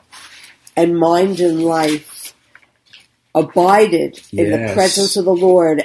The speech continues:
Speaker 1: and God's life was free to flow through Stephen's, he was able to say,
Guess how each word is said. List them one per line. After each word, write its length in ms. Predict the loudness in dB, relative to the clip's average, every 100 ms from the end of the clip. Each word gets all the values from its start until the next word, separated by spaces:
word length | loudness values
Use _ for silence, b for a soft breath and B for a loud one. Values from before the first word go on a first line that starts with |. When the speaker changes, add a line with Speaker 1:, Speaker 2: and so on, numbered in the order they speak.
| -4
Speaker 1:
and 260 | -4 -2 0
God's 420 | 0 0 0 -2
life 440 | 0 0 -2 -4
was 280 | -8 -6 -8
free 840 | -10 -10 -4 0 4 4 2 -6 b b b b b b -6
to 180 | -4
flow 500 | -4 -4 0 4 4
through 300 | 2 -2 -4
Stephen's, 920 | -2 -2 0 2 2 -2 -4 -6 -10 -14 b b b
he 140 | 0
was 280 | 4 4 4
able 340 | 2 2 0
to 240 | -4 -6 -2
say, 800 | 0 0 2 2 0 -2 -6